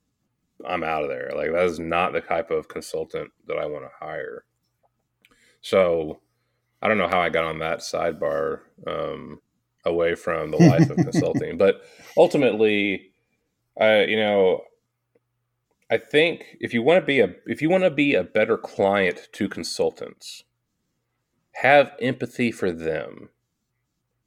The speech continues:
Speaker 1: And I try to do that. I try, when I
Speaker 2: Yeah.
Speaker 1: talk to consultants that I hire, I ta-, I kind of, like, give them the heads up, "Hey, I know how this works.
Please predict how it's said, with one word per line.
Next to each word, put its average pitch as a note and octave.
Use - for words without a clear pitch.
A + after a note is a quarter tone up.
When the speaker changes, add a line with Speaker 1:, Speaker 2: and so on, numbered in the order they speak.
Speaker 1:
And G2+
I C3+
try A#2+
to G2+
do E2
that. G1+
I B2
try, C3
when C3+
I C3
Speaker 2:
Yeah. C3+
Speaker 1:
talk C3
to A#2
consultants G#2+
that E2+
I G#2
hire, E2
I C3+
ta-, B2+
I A#2+
kind G3
of, G3+
like, G#2
give A2
them G#2+
the F2
heads F#2+
up, G2
"Hey, B2
I F2+
know G#2+
how C3
this F#2+
works. E2